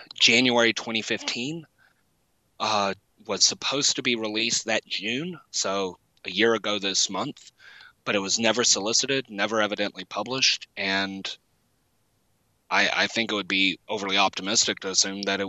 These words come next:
ever w-, that, that, that Cook was able to, to complete enough in order to publish it. And then above that,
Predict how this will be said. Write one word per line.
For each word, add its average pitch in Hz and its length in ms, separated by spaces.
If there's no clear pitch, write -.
ever 95 180
w-, 90 180
that, 107 220
that, 95 180
that 95 340
Cook - 220
was 98 160
able 98 320
to, 95 380
to - 80
complete 113 460
enough 98 320
in 98 80
order 101 260
to 170 220
publish - 400
it. 90 120
And 113 100
then 107 140
above 95 280
that, 113 360